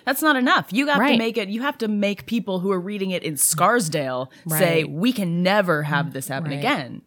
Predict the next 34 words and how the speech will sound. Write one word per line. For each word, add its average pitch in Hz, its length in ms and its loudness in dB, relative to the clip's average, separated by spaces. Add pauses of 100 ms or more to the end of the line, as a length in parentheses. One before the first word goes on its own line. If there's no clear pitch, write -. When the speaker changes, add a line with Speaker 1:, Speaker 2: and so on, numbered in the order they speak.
Speaker 2:
Right. 147 340 -12 (180)
So - 220 -10
there 156 160 -6
was 147 120 -10
a 147 60 -14
lot 131 480 -12
of 123 120 -14
sympathy 147 440 -8
for - 180 -16
those 143 240 -12
Speaker 1:
Yeah. 135 160 -6
Speaker 2:
young 143 100 -10
women. 135 360 -12
Speaker 1:
Sure. 147 420 -8 (560)
Speaker 2:
And 156 380 -4
now 214 320 4
I 294 80 4
think, - 240 -4
I 185 80 -2
feel 202 240 -4
like 180 160 -2
we 185 100 0
have 156 560 -4
in 170 180 -2
our 151 500 -6
media, 165 360 -4
and 156 120 -6
this 165 180 -6
is 156 100 -8
what 139 120 -6
we 156 100 -6
talked 160 240 -10
about 143 260 -8
with 151 540 -10